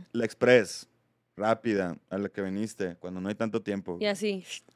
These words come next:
Speaker 1: Güey, tienes, eh, una cita a las nueve, son siete y media, ya te tienes que ir, pero
Speaker 2: Traes
Speaker 1: no,
Speaker 2: ganas,
Speaker 1: traes
Speaker 2: güey.
Speaker 1: ganitas, rápida. Ahí no hay tiempo de sextear, güey, ni de
Speaker 2: Yo aplico
Speaker 1: buscar,
Speaker 2: esa varias
Speaker 1: ni de
Speaker 2: veces.
Speaker 1: buscar quince minutos cuál es tu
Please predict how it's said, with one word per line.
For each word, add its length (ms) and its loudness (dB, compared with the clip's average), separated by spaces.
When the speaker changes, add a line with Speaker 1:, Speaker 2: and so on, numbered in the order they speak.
Speaker 1:
Güey, 380 4
tienes, 640 -4
eh, 600 4
una 200 -2
cita 240 -2
a 40 4
las 140 2
nueve, 380 4
son 180 0
siete 260 -2
y 40 0
media, 420 4
ya 160 2
te 80 -16
tienes 300 -6
que 140 -2
ir, 260 2
pero 280 2
Speaker 2:
Traes 240 2
Speaker 1:
no, 40 -4
Speaker 2:
ganas, 280 0
Speaker 1:
traes 180 0
Speaker 2:
güey. 160 0
Speaker 1:
ganitas, 520 0
rápida. 500 -2
Ahí 280 4
no 100 2
hay 80 2
tiempo 360 0
de 220 6
sextear, 720 0
güey, 260 2
ni 160 -4
de 400 0
Speaker 2:
Yo 120 4
aplico 280 4
Speaker 1:
buscar, 180 4
Speaker 2:
esa 180 -2
varias 360 0
Speaker 1:
ni 80 -8
de 140 -6
Speaker 2:
veces. 120 0
Speaker 1:
buscar 400 -4
quince 720 0
minutos 540 -6
cuál 260 0
es 100 -6
tu 380 -4